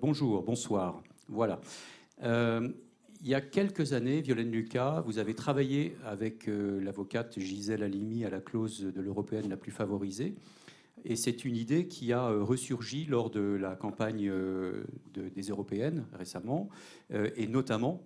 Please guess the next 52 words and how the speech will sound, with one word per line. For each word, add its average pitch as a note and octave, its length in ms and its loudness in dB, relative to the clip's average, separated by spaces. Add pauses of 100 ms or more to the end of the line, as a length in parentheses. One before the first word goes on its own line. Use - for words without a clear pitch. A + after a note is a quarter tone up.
(100)
euh, F#2+ 160 2
grâce B2 420 -2
à G#2 140 -2
l'action G2 360 -4
de A#2 80 -4
votre G2+ 280 -2
association A2 720 -4 (100)
Yes A2+ 340 -4
Women. F#2 320 -4 (320)
Alors, G2+ 280 0 (320)
est-ce G#2+ 200 -4
que - 40 -2
vous B2+ 80 2
pouvez C3 160 4
nous A#2+ 120 2
dire, A#2+ 320 2
euh, F#2 220 4
assez F#2 220 0
rapidement A2+ 420 0
quelle G#2+ 160 0
était G#2+ 200 0
la G2 140 0
démarche A2 460 -2
à G2 40 -2
l'origine G2 520 -4 (200)
de F#2 160 -2
Gisèle F#2 340 -4
Halimi G2 420 0
et - 40 -2
ce - 80 -10
que - 80 -10
vous F2+ 120 -4
avez F#2 140 -2
fait F#2+ 160 -4
avec F2+ 240 -4
elle ? D3 160 0
Et - 420 -14
puis - 80 -12
comment, B2+ 580 2
une G2+ 160 0
dizaine G#2 300 -4
d'années G2 200 -2
plus F#2+ 180 -8
tard, B2+ 200 0
vous G2+ 160 -6
avez F#2 140 -2
repris A#2 420 0
cette - 240 -6
démarche G#2+ 460 -4
et, F2+ 120 -4 (360)
et, G2+ 240 0
euh, F2 760 0